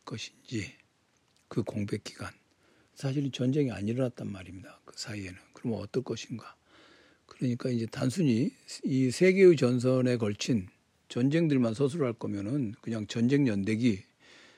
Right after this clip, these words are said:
정도로 얘기를 해야 되는데,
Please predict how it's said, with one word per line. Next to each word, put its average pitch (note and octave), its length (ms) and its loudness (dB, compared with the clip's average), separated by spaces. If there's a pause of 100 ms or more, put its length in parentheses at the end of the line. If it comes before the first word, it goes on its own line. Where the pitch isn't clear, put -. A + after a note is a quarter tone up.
(260)
정도로 A2 840 -2
얘기를 G2+ 420 -2
해야 C#3+ 160 -4
되는데, G2+ 560 -8